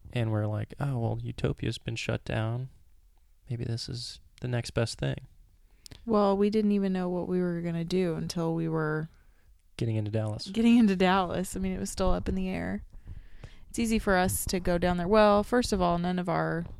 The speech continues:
Speaker 2: friends that we know down there were gonna be out that night. So it's easier to go to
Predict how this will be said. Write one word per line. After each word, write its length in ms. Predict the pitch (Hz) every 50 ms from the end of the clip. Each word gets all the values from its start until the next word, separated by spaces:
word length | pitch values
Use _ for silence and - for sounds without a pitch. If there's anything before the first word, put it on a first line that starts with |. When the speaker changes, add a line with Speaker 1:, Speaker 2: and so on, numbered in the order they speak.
| - - -
Speaker 2:
friends 400 | - - 185 170 165 165 165 -
that 140 | - 165 - -
we 320 | 156 156 156 156 170 - - - - - - - - - - - - - - - - - - -
know 180 | 180 175 175 170
down 240 | 180 170 170 170
there 200 | 165 165 165 160
were 120 | 160 160 160
gonna 240 | 175 160 156 151 156
be 440 | 160 156 156 156 156 160 160 - - - -
out 280 | - 143 156 156 165 -
that 180 | 165 160 - -
night. 380 | 151 147 143 135 - - -
So 420 | - - 175 165 160 160 156 165 - - - - - - _ _
it's 100 | - - -
easier 320 | 214 208 196 196 185 175
to 80 | 165 165
go 440 | 170 - 170 156 151 151 156 160 160 - - _ _ - -
to 360 | - 190 170 160 160 170